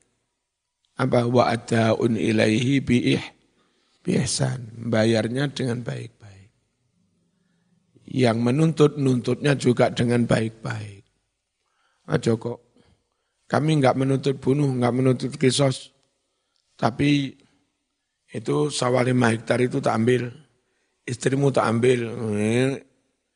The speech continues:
ini nakalan ini, nuntut tapi enggak baik-baik. Ya. Baiklah, fattiba'um bil ma'ruf wa adaun ilaihi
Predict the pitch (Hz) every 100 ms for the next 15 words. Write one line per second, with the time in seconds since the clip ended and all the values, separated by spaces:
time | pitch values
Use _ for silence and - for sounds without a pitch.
0 | _ _ _ _ _ _ _ _ _ _
1 | - 117 123 135 - 120 123 120 120 123
2 | 131 127 117 110 110 123 131 127 147 131
3 | 131 135 123 127 123 110 110 120 113 123
4 | - _ _ _ _ _ _ _ _ 113
5 | 110 135 123 - _ _ _ _ _ _
6 | _ _ - 165 160 135 127 123 - -
7 | 127 113 - 123 120 110 110 131 160 196
8 | - _ _ _ _ _ _ _ _ 123
9 | 117 113 - 107 107 107 80 117 117 -
10 | - 123 131 135 131 131 131 135 143 170